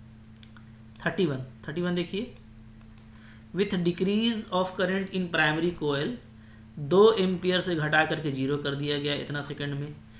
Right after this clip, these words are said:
ईएमएफ़ generated है थाउजेंड वोल्ट, तो mutual inductance क्या होगा? Formula use कीजिए, Formula क्या होता है, ईएमएफ़ is equal to होता है minus M di by dt, यही ना होता है, ठीक है, ओके। तो चलो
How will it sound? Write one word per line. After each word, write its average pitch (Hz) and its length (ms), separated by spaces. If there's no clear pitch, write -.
ईएमएफ़ 175 360
generated 170 680
है 170 420
थाउजेंड 151 440
वोल्ट, 151 360
तो 165 160
mutual 165 300
inductance 139 480
क्या 131 100
होगा? 123 220
Formula 202 240
use 220 160
कीजिए, 220 300
Formula 185 280
क्या 202 160
होता 151 260
है, 127 220
ईएमएफ़ 180 540
is 170 120
equal 156 300
to 160 60
होता 135 280
है 156 220
minus 139 440
M 151 200
di 147 120
by 131 160
dt, 120 260
यही 143 220
ना 147 80
होता 123 220
है, 127 180
ठीक 190 160
है, 127 80
ओके। - 140
तो - 840
चलो 117 240